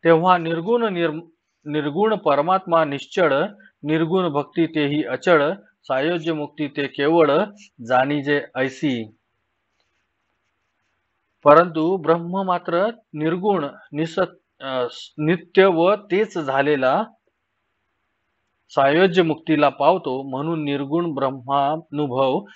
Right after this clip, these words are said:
आल्यावरची सायोज्य मुक्तीच नित्य आहे, हे लक्षात घ्यावे. निर्गुण अनन्य असता तेने होय सायोज्यता.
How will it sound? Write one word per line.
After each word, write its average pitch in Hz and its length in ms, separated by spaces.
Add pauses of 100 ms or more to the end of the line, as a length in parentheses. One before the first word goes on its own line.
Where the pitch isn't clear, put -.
(140)
आल्यावरची 143 960 (720)
सायोज्य 160 460
मुक्तीच 175 500
नित्य 160 440
आहे, 135 300
हे 139 320
लक्षात 147 360
घ्यावे. 120 460 (520)
निर्गुण 156 480
अनन्य 165 580
असता 147 680 (280)
तेने 156 280
होय 143 360
सायोज्यता. 143 800